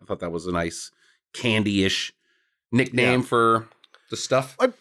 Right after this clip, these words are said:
Speaker 2: I feel like Glickenhaus really kinda did have his finger on the pulse of New York. You, you look at his first movie, um,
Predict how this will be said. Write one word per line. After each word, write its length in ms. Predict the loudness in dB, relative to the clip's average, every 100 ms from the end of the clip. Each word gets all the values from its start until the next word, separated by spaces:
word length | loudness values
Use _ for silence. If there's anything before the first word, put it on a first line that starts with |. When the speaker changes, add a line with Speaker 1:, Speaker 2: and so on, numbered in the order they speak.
| _ _
Speaker 2:
I 60 | -2
feel 200 | 2 6
like 160 | 6 6
Glickenhaus 640 | 4 6 6 6 6 6
really 240 | 6 6 6
kinda 300 | 6 4 4
did 200 | 4 6
have 160 | 4
his 160 | 2 0
finger 340 | 0 4 4
on 120 | 4
the 80 | 2
pulse 360 | 0 0 0 0
of 100 | 0
New 80 | 2
York. 280 | 4 2
You, 120 | 0 0
you 380 | 4 6 8
look 120 | 8 8
at 100 | 6
his 120 | 6
first 340 | 8 8 8
movie, 500 | 8 8 8 6 6
um, 540 | 6 6 8 6 2